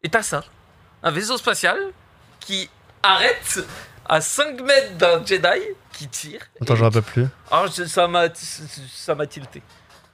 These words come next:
Speaker 1: Limite, je peux te le retrouver maintenant. Ça m'a ti-, ah bah non, j'ai
Speaker 2: Ouais,
Speaker 1: pas
Speaker 2: mais non,
Speaker 1: sur mon
Speaker 2: faut
Speaker 1: téléphone.
Speaker 2: pas, faut pas, on peut pas afficher les images
Speaker 1: J'ai,
Speaker 2: comme ça,
Speaker 1: j'avais
Speaker 2: en
Speaker 1: envie de
Speaker 2: dehors.
Speaker 1: me battre.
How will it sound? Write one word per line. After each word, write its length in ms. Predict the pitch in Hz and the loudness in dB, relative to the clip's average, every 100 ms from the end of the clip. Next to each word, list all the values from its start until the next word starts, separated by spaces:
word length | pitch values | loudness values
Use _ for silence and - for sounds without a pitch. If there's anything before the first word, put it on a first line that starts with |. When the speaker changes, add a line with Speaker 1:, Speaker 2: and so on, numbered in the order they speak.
| _ _ _ _ _ _ _ | _ _ _ _ _ _ _
Speaker 1:
Limite, 280 | 185 226 196 | -2 -2 -4
je 40 | |
peux 80 | 202 | -2
te 80 | 185 | 0
le 100 | 175 | 0
retrouver 440 | - - 175 180 | -2 -4 2 4
maintenant. 240 | 170 143 - | 6 4 2
Ça 160 | - 147 | 0 2
m'a 100 | 143 | 2
ti-, 140 | - | 4
ah 80 | 135 | 2
bah 80 | 139 | 4
non, 120 | 131 | 4
j'ai 120 | 117 | 6
Speaker 2:
Ouais, 60 | 127 | 8
Speaker 1:
pas 60 | |
Speaker 2:
mais 60 | 127 | 10
non, 60 | 131 | 10
Speaker 1:
sur 60 | |
mon 60 | 117 | 10
Speaker 2:
faut 120 | 113 | 10
Speaker 1:
téléphone. 680 | 120 117 113 113 113 107 107 - - | 8 8 8 6 6 2 -4 -10 -2
Speaker 2:
pas, 60 | 113 | 2
faut 220 | 113 - - | 2 0 0
pas, 60 | |
on 120 | 117 | 2
peut 80 | 113 | 4
pas 100 | 127 | 4
afficher 240 | 110 107 120 | 4 4 2
les 120 | 113 | 4
images 120 | 120 | 4
Speaker 1:
J'ai, 40 | 135 | 6
Speaker 2:
comme 80 | 139 | 6
ça, 120 | 123 | 8
Speaker 1:
j'avais 120 | 117 | 8
Speaker 2:
en 40 | - | 8
Speaker 1:
envie 120 | 110 | 8
de 40 | |
Speaker 2:
dehors. 80 | 131 | 8
Speaker 1:
me 60 | 123 | 8
battre. 340 | 120 - | 6 6